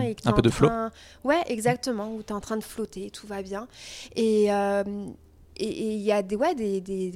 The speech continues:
Speaker 2: pollutions, euh, tu vois, euh, sonores ou, ou qui te cassent un peu de ton truc et,
Speaker 1: Mm.
Speaker 2: et où ça te coupe. Et, euh, moi, c'est juste ça. C'est, j'ai besoin d'être isolée, d'être avec ma petite musique et, euh, et voilà.
Speaker 1: Ça roule.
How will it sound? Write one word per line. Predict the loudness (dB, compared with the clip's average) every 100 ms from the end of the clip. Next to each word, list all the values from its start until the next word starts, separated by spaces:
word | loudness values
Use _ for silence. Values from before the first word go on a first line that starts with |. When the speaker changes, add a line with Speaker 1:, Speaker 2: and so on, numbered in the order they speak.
| -4
Speaker 2:
pollutions, | -4 -2 -4 -6 -8 -8
euh, | -10 -12 -14 -16
tu | -16 -14
vois, | -10 -8 -10
euh, | -12 -16
sonores | -12 -8 -6 -2 -2 0 0
ou, | -2 -6 -10 -16 -18 -12
ou | -10 -8
qui | -6 -4
te | -4
cassent | 0 0 2
un | -2
peu | -4 -6
de | -6
ton | -6
truc | -6 -4 -6 -4
et, | -4 -2 -2 -4
Speaker 1:
Mm. |
Speaker 2:
et | -6 -8
où | -6
ça | -4
te | -4
coupe. | -6 -6 -6 -6 -6
Et, | -4 -4
euh, | -4
moi, | -4 -4
c'est | -4 -4
juste | -6 -8
ça. | -10 -12
C'est, | -12 -8
j'ai | -8
besoin | -6 -6 -6
d'être | -8 -8 -8
isolée, | -4 -2 -2 -2 -2 -4 -10 -20 -20 -18 -6
d'être | -4 -4
avec | -6 -4
ma | -6
petite | -6 -10
musique | -8 -8 -8 -8 -8 -10 -10
et, | -12 -12
euh, | -12 -14 -14 -16 -16 -18 -20 -20 -20 _ -14
et | -12 -10
voilà. | -10 -12 -16 -20 _ -8 0
Speaker 1:
Ça | 4
roule. | 6